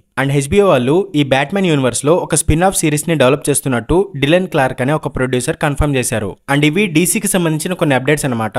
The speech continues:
And ఇప్పుడు మార్వెల్ కి సంబంధించిన న్యూస్ విషయానికి వస్తే, ఫస్ట్ వన్ వచ్చేసి చాలా మంది Deadpool and Wolverine మూవీ ఓటీటీలోకి ఎప్పుడు వస్తుంది అని అడుగుతున్నారు కదా, వాళ్ళందరికీ ఒక గుడ్ న్యూస్. ఈ మూవీ అక్టోబర్ ఫస్ట్ కి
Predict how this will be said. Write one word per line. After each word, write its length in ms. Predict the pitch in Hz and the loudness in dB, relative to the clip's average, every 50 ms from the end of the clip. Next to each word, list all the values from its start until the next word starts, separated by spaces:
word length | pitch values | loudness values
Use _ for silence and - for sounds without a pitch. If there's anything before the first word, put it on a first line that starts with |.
| 143 185 196 - - | -4 -4 -4 -6 -4
And 100 | 135 131 135 | -4 -2 -2
ఇప్పుడు 160 | 123 - 127 127 123 | 0 0 0 0 2
మార్వెల్ 300 | 123 123 147 156 185 185 185 | 0 0 0 0 0 -2 -2
కి 40 | - | -2
సంబంధించిన 300 | 175 151 147 143 147 139 127 127 | -2 -2 -2 -2 -2 0 0 2
న్యూస్ 160 | 131 139 - 123 | 2 2 0 0
విషయానికి 300 | 131 - 147 131 123 117 120 | 0 2 2 2 2 0 0
వస్తే, 200 | 110 - - 113 95 - - - - | -2 0 0 -2 -2 -4 -6 -6 -4
ఫస్ట్ 200 | 131 127 - - | -4 -2 0 0
వన్ 100 | 170 151 | 2 2
వచ్చేసి 320 | 131 - 117 107 - 101 90 - _ _ - - | 0 -2 -4 -6 -6 -8 -10 -12 _ _ -4 -2
చాలా 200 | 139 143 160 175 180 | 0 2 2 0 0
మంది 200 | 175 165 160 175 185 160 | 0 0 0 0 2 2
Deadpool 280 | 151 151 147 - 196 202 196 | 0 0 0 0 2 2 2
and 80 | 190 165 | 2 0
Wolverine 340 | 160 160 165 170 170 165 156 147 | -2 0 0 0 0 0 0 0
మూవీ 200 | 135 131 156 190 180 123 147 147 | 0 0 0 0 0 2 2 2
ఓటీటీలోకి 540 | 160 156 196 160 196 185 170 160 147 180 170 160 | 2 0 -2 -2 0 0 0 0 0 0 -2 -2
ఎప్పుడు 160 | - - 165 156 | 0 0 -2 0
వస్తుంది 240 | - 156 151 147 143 143 | 0 0 0 0 2 2
అని 100 | 147 147 | 2 2
అడుగుతున్నారు 420 | 143 143 139 139 - 143 135 120 113 113 | 2 0 0 0 -2 -2 -2 -2 -4 -2
కదా, 160 | 107 117 143 165 196 - - 131 | -2 -2 -2 -2 -4 -2 0 2
వాళ్ళందరికీ 420 | 131 131 131 135 147 151 151 180 165 | 2 2 2 0 0 0 0 0 0
ఒక 100 | 143 139 123 | 0 -2 -2
గుడ్ 140 | 135 127 127 127 | -2 -2 0 -2
న్యూస్. 200 | 127 147 175 - - _ _ 135 | -2 -2 -2 -4 -8 _ _ -4
ఈ 40 | 131 131 139 | -2 0 0
మూవీ 240 | 156 156 143 139 165 190 - - 123 | 0 0 0 0 0 0 -2 -6 -8
అక్టోబర్ 320 | - - 185 165 180 170 - 156 | -4 -4 -2 -2 -2 -2 -2 -4
ఫస్ట్ 200 | 135 - - 143 - | -6 -6 -8 -8 -4
కి 80 | 147 | -4